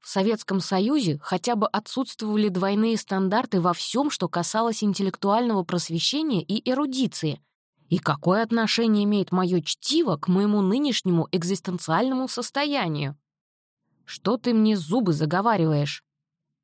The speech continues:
А чего ты хотела? Поныть о том, как вы в очередной раз поссорились с Натаном Давидовичем?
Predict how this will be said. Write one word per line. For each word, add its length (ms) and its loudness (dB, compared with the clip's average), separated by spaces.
А 160 0
чего 360 -2
ты 180 -2
хотела? 720 -2
Поныть 500 2
о 100 -2
том, 280 0
как 280 -2
вы 160 2
в 60 -2
очередной 580 0
раз 260 -2
поссорились 720 -2
с 60 -4
Натаном 540 0
Давидовичем? 880 -2